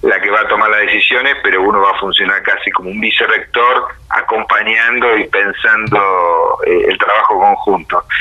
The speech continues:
Y sí, son dos agendas distintas, pero bueno, pero muy, muy en-,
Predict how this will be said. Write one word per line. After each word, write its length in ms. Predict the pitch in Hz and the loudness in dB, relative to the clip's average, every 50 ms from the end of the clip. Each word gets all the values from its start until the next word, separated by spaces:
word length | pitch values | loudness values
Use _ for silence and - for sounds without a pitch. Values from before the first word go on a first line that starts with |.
| - - - - - | -4 -4 -6 -8 -8
Y 120 | - - 110 117 110 - | -4 -2 -2 0 0 0
sí, 140 | 127 127 120 117 117 120 | 0 0 0 0 0 0
son 600 | - 117 117 117 117 110 113 110 107 107 101 98 92 | 0 0 0 -2 -2 -2 -2 0 0 0 0 0 0
dos 160 | 117 123 139 135 - 107 - | 0 0 0 0 0 0 0
agendas 760 | - 120 120 117 110 98 110 104 101 101 101 95 92 90 - - - - - - - - - - | 0 0 -2 -4 -4 -2 0 2 2 2 2 0 -2 -2 -4 -8 -10 -12 -14 -14 -18 -16 -10 -6
distintas, 560 | 110 - - 135 151 160 147 - 160 160 170 175 - - - - - - - - - - - - _ - - | -6 -4 -2 -2 -2 -2 -2 0 0 2 2 0 -2 -6 -10 -14 -20 -20 -20 -18 -12 -12 -12 -12 _ -12 -6
pero 120 | - - - | -4 -2 0
bueno, 220 | - - 135 110 95 - - - | 0 0 0 0 -2 -2 -4 -4
pero 340 | 101 98 104 104 101 101 104 | -2 0 2 2 2 2 0
muy, 240 | 123 131 131 123 | 0 0 0 0
muy 320 | 117 117 117 123 131 131 123 | 0 0 0 0 0 0 0
en-, 420 | 113 104 101 95 95 92 - - | 0 -2 -2 -4 -6 -8 -14 -12